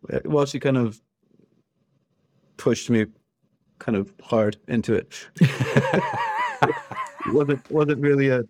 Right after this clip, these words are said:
a nudge. It was more of a do it. <laughs> But, but yeah, no, I'm, I'm grateful 'cause I did, I did, um, listen to her, her one, and it was great. So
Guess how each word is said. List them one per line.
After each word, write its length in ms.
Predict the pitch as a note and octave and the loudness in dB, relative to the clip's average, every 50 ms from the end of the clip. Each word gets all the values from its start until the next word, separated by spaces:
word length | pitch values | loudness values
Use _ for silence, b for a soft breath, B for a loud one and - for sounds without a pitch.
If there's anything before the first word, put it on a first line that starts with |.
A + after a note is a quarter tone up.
| _ _ - | _ _ -10
a 80 | C3+ C3 | -6 -4
nudge. 500 | B2+ B2+ C3 B2+ B2+ B2 A#2 - - - - | -2 -2 0 -2 -2 -4 -8 -16 -20 -20 -14
It 80 | - - | -10 -8
was 180 | A#2+ A#2+ A2+ | -8 -6 -6
more 160 | A#2+ A#2+ A#2 A#2 | -4 -4 -2 -2
of 100 | A2+ A2 | -2 -2
a 200 | A2 G2+ G2 G#2 _ _ _ _ _ _ _ _ _ _ _ _ b b b b b b b b b b _ _ _ _ _ _ _ - - - | -2 -4 -6 -8 _ _ _ _ _ _ _ _ _ _ _ _ b b b b b b b b b b _ _ _ _ _ _ _ -18 -6 0
do 140 | B2 A#2+ A2+ | 2 2 2
it. 140 | G2 - - _ - - - - E3 - - | 2 0 -4 _ -14 -14 -12 -14 -4 2 4
<laughs> 0 | |
But, 1500 | E3 E3 - - - - - - - - E3 - - - _ - D3 C3+ - - - - G#2 - - A2+ - - - - - - - | 4 4 4 2 0 0 0 0 -2 0 0 0 0 -2 _ -2 -2 -2 -4 -6 -6 -6 -4 -2 -2 -2 0 0 -2 -4 -6 -14 -8
but 200 | - C3+ C#3+ B2+ | -2 0 2 2
yeah, 160 | D#3 D#3 D3 C#3+ | 2 2 2 2
no, 120 | D3 C#3 | 2 2
I'm, 260 | C3+ C3 C3 B2+ A2+ - _ _ _ _ _ _ - | 2 2 0 -2 -4 -6 _ _ _ _ _ _ -2
I'm 200 | C3 C3+ C#3 C3 | 0 0 2 2
grateful 360 | B2+ C3 A#2 - - A#2 G2+ | 2 0 0 0 -2 -4 -4
'cause 140 | - B2+ B2 | -2 0 2
I 80 | B2+ B2 | 2 4
did, 280 | C3 C3 B2+ B2 C3 - | 2 2 2 0 -2 -2
I 100 | A2+ B2 | -2 0
did, 260 | C3 C3+ C3 A#2+ A#2+ - _ _ _ b b b b b b b b b _ _ - | 2 2 0 0 -4 -10 _ _ _ b b b b b b b b b _ _ -4
um, 300 | B2 A#2+ A#2 A2+ A2+ A#2 | -2 0 2 2 4 4
listen 240 | A#2+ A#2 - B2 A2+ | 2 2 2 2 2
to 80 | A#2 A2+ | 2 2
her, 240 | A#2+ A#2+ A#2+ B2 A#2+ - _ _ _ - | 2 2 2 0 -2 -6 _ _ _ -4
her 240 | B2 A#2+ B2 B2+ | -2 0 2 2
one, 280 | B2+ B2+ C3+ C#3+ D3 C3 | 2 2 2 2 2 2
and 260 | A#2 A2 G2+ G2+ G2+ - - - | 2 0 0 -2 -4 -8 -12 -8
it 60 | - - | -4 -4
was 120 | A2+ G#2+ | -2 -2
great. 340 | G#2 - G#2+ F#2 - - - | 0 0 0 0 -2 -6 -8
So 300 | - - - F2+ G#2 | -6 -4 -4 -4 -6